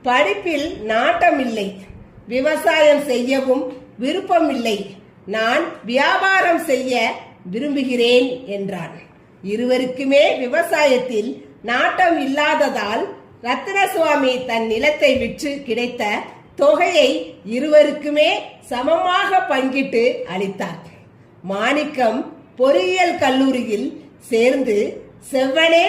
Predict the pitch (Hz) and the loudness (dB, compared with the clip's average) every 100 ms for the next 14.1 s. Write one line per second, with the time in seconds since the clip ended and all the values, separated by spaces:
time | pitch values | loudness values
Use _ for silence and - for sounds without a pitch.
0 | 392 254 247 294 294 247 233 - - 220 | 0 -2 0 0 0 0 -2 -4 -6 0
1 | 226 269 262 233 - 160 190 233 302 339 | 2 2 0 -6 -10 -8 -6 -2 2 4
2 | 320 262 247 202 233 247 202 196 262 - | 4 2 0 -4 -2 -4 -4 -6 -8 -12
3 | - - 180 208 214 208 190 175 - - | -20 -12 -6 -4 -4 -6 -8 -8 -12 -20
4 | - - - - - 220 277 - 339 285 | -20 -20 -20 -20 -4 -2 -2 -2 2 6
5 | 247 294 - - - 262 277 294 269 208 | 6 4 -2 -14 -10 -4 0 0 0 -8
6 | 320 359 403 381 339 285 269 302 302 254 | -4 -2 -2 -4 0 0 2 0 2 0
7 | 269 - - - - 247 277 320 370 381 | -2 -10 -18 -20 -6 -2 0 0 0 0
8 | 370 330 320 294 254 247 294 302 294 - | 2 0 -4 -6 -4 2 2 2 -4 -2
9 | 233 214 214 233 - - - - 247 277 | -4 -2 -2 -2 -6 -14 -20 -8 -2 0
10 | 349 370 339 294 277 311 - 214 226 220 | 0 2 2 2 -2 -4 -6 -4 -4 -4
11 | 202 160 - - - - - - 165 180 | -6 -8 -12 -18 -20 -20 -20 -20 -12 -6
12 | 208 247 240 226 330 - - - - 330 | -4 -2 -2 0 -2 -6 -18 -20 -6 0
13 | 339 311 330 415 427 392 359 320 277 339 | 2 2 2 0 -2 0 2 2 0 -4
14 | - | -10